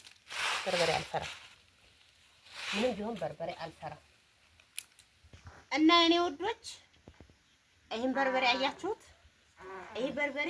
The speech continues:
ሰውን ያቃጥላል። እ? በጣም ነው ሰው የሚያቃጥለው ይሄ በርበሬ ማለት ነው። ግን እኔ አይደለም ሰው በርበሬ አያቃጥለኝም፣ አያቃጥለኝም። ቤቲ ትቃጠላለች ብላችሁ ወሬ የምታወሩ ሰዎች፣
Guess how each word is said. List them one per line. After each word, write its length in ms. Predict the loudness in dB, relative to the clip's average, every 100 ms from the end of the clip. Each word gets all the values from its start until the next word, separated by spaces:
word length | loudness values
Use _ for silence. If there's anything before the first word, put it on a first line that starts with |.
| -4
ሰውን 300 | -4 -2 0
ያቃጥላል። 680 | -2 -2 -6 -6 -10 -14 -16 -20 -20 -20 _ -14
እ? 120 | -8 -8 -8 -18 -20 -20 -20 -20 -20 -18 -18 -18 -18 -12
በጣም 280 | 0 2 4
ነው 120 | 0
ሰው 140 | -2
የሚያቃጥለው 520 | -2 -4 -6 -8 -6
ይሄ 120 | -4 -2
በርበሬ 320 | -2 0 0 0
ማለት 300 | -2 -4 -12
ነው። 140 | -18 -20 -20 -20 -20 -20 -20
ግን 200 | -6 0 2
እኔ 140 | 0 -2 -8 -16 -20 _ _ _ -20 -20 -12
አይደለም 560 | -6 -4 -2 -2 -2 -6
ሰው 180 | -6 -8 -6
በርበሬ 400 | -8 2 8 10
አያቃጥለኝም፣ 840 | 10 6 2 -8 -6 -6 -4 -6 2
አያቃጥለኝም። 840 | 4 4 0 -8 -12 -10 -10 -10 -16 -20 -20 -20 _ _ _ -20 -20 -20 -10 -8 -8 -12 _ _ -8
ቤቲ 240 | -6 -6 -6
ትቃጠላለች 840 | -10 -2 -4 -2 0 0 0 -4
ብላችሁ 440 | -4 -6 -6 -10 -20 -20 _
ወሬ 240 | -6 0 2
የምታወሩ 560 | 0 -2 -2 2 2 0
ሰዎች፣ 360 | -2 -2 -2